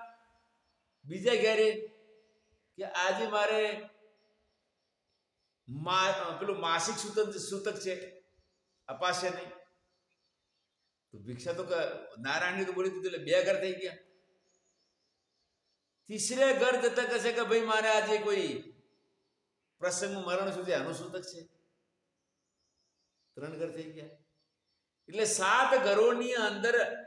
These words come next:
ભાગી જવું બને. જો કે આ ભરપૂર ભિક્ષા મળી જાય, પણ કોઈ વખત કદાચ ઓછી રહી જાય, પૂરી પૂરી ન મળે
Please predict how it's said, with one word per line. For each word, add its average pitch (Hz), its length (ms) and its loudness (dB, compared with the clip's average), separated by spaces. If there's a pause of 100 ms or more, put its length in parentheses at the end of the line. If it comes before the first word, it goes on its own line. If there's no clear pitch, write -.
(120)
ભાગી 196 360 2
જવું 226 260 8
બને. 95 200 0 (760)
જો 135 180 -12
કે 175 80 2
આ 165 160 2 (160)
ભરપૂર 123 340 -4
ભિક્ષા 160 300 -4
મળી 196 240 0
જાય, 123 200 0 (600)
પણ 139 180 -14
કોઈ 196 260 0
વખત 180 280 -2
કદાચ 165 220 0 (120)
ઓછી 160 260 -8
રહી 110 180 -8
જાય, 80 200 -18 (1400)
પૂરી 147 240 -10
પૂરી 131 300 -10
ન 113 40 -12 (100)
મળે 85 200 -14